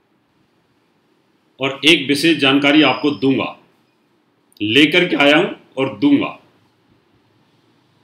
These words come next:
शनि जो है, एक तारीख से स्वराशि में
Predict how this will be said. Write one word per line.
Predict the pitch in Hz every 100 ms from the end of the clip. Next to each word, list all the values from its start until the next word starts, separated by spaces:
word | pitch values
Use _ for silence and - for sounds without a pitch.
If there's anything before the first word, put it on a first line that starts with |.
| _ _ -
शनि | - 170 175 214
जो | 185 165
है, | 175 165 123 135 - _ _ _ _ _ _ _ _ -
एक | 165 190 -
तारीख | 165 170 190
से | - 160 151 156 - _ _ _ _ _ _ _ _ _ _ _ _ -
स्वराशि | - - 185 185 165 143 131
में | 131 147